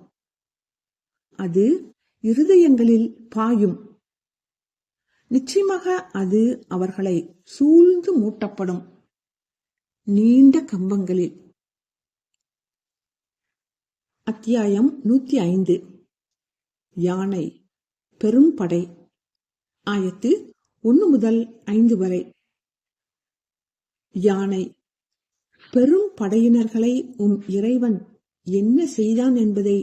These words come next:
நீர் பார்க்கவில்லையா? அவர்களுடைய சூழ்ச்சியை அவன்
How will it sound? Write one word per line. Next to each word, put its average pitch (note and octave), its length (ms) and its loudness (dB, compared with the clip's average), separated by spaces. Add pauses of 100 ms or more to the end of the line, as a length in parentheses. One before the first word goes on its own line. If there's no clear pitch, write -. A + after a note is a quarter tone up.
(260)
நீர் F#3+ 280 -2 (180)
பார்க்கவில்லையா? G#3 800 -2 (1600)
அவர்களுடைய G#3 600 -2
சூழ்ச்சியை D#4 640 2 (120)
அவன் G3 300 -4